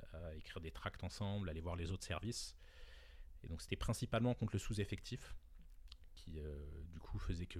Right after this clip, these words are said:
eux avaient, euh, plus de travail chaque jour où ils étaient là, que leur propre congé était refusé, que, euh, voilà. Et, et on a gagné avec, euh,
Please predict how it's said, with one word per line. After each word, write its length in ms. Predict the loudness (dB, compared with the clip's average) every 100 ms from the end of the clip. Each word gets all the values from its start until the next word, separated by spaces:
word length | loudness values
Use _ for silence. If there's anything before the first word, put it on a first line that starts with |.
| 0
eux 180 | 4 4
avaient, 260 | 4 2 0
euh, 220 | 0 -4 -6 -10
plus 220 | 2 4 6
de 120 | 4
travail 360 | 2 2 2 2
chaque 260 | 0 0
jour 180 | 0 0
où 60 | 0
ils 80 | -2
étaient 160 | -2
là, 260 | 0 2 0
que 120 | 0
leur 100 | -2
propre 340 | -2 -4 -2
congé 260 | -2 0 0
était 140 | 0
refusé, 600 | -2 -4 -6 -2 0 0 -2
que, 160 | -4
euh, 280 | -6 -4 -6 -8 -10 -12 -12 -14 -12 -12 -10 -10 -10 -10 -8
voilà. 200 | -8 -6
Et, 240 | -4 -4 -4 -4
et 60 | 0
on 100 | 2
a 80 |
gagné 320 | 2 4 2 0 -6 -8
avec, 320 | -4 -4 -4
euh, 320 | -4 -2 -4